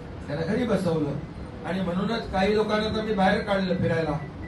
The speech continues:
माझ्यामुळे काही लोक बाहेर फिरू लागले. आणि काही लोकांचा काय, आता जाऊ दे,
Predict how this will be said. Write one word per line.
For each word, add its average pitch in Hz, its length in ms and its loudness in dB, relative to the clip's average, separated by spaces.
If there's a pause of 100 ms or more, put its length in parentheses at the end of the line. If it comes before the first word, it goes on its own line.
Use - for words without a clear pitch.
(280)
माझ्यामुळे 196 480 0
काही 196 240 -2
लोक 196 200 -4
बाहेर 175 240 0
फिरू - 240 2
लागले. 147 520 -4 (680)
आणि 175 280 -4
काही 190 280 0
लोकांचा 185 440 -2
काय, 180 260 -6
आता - 240 -6
जाऊ 165 180 -2
दे, 170 200 -2